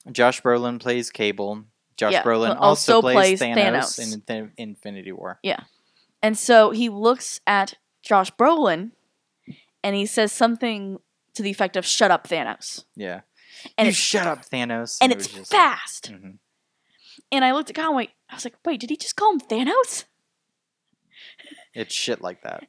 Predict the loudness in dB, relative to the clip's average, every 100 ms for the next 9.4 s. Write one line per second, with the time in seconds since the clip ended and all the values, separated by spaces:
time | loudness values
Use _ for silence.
0 | -6 -6 -2 -2 -2 -2 -4 -4 -12 -20
1 | _ 2 2 -2 -10 -16 -16 _ _ _
2 | _ _ _ 0 2 0 -2 -8 -16 _
3 | _ -20 -20 _ -4 -4 -2 -2 -2 -4
4 | -2 0 0 -2 -6 -4 -2 -2 -6 _
5 | _ _ _ _ -2 0 0 -4 -6 -6
6 | -8 -12 -6 -6 0 0 2 0 0 0
7 | 0 -2 -4 -4 -10 -14 -20 -6 -6 -6
8 | -10 -14 _ _ 4 6 6 4 0 -2
9 | -12 -20 -20